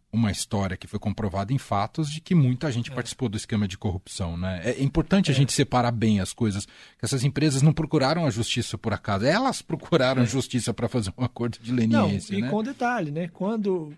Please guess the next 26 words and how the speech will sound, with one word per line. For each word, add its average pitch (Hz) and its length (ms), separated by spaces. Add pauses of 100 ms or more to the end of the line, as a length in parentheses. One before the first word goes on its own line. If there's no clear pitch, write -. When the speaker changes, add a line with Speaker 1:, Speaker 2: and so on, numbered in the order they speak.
Speaker 2:
eles 156 300
aceitaram 165 480
pagar 175 220
essas 151 220
multas, 170 580 (220)
foi 180 320
para 208 240
que 294 240
não 311 200
houvesse 202 440
mais 202 260
problemas, 294 380
para - 80
os - 60
seus, 330 220
seus 98 500
Speaker 1:
Exatamente. 170 320
Speaker 2:
proprietários 190 500
não 202 80
terminassem 190 480
presos. 160 280
Então, 220 160
você 262 160
faz 233 200
um 196 120
acordo, 220 440